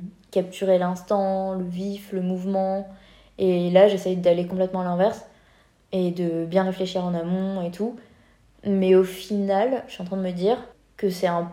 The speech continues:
peu la même vibe que, euh, que tout ce qui se passe en ce moment autour de moi parce que je suis plus, euh, bah, je vis plus lentement en ce moment, je suis plus dans la réflexion, tout ça, l'introspection.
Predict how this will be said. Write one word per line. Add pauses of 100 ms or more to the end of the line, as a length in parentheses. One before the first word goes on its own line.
peu
la
même
vibe
que,
euh, (400)
que
tout
ce
qui
se
passe
en
ce
moment
autour
de
moi
parce
que
je
suis
plus,
euh, (1080)
bah,
je
vis
plus
lentement
en
ce
moment,
je
suis
plus
dans (520)
la
réflexion,
tout
ça,
l'introspection.